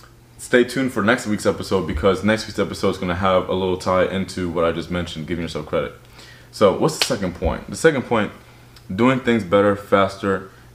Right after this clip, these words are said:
in a less amount of time, in a certain amount of time than you've ever done it before.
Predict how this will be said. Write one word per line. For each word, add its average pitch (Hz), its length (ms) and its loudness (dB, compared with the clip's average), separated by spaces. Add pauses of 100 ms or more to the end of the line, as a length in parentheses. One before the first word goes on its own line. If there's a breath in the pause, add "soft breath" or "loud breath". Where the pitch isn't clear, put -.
(100)
in 101 120 2
a 87 60 2
less 101 400 4
amount 95 280 -2
of 82 80 -4
time, 92 340 -4
in 82 80 -6
a 85 40 -6
certain 85 260 -2
amount 90 160 0
of - 80 -6
time 85 280 -2
than 82 100 -4
you've 82 280 -4
ever 101 160 0
done 92 140 -2
it 82 60 -4
before. - 340 -6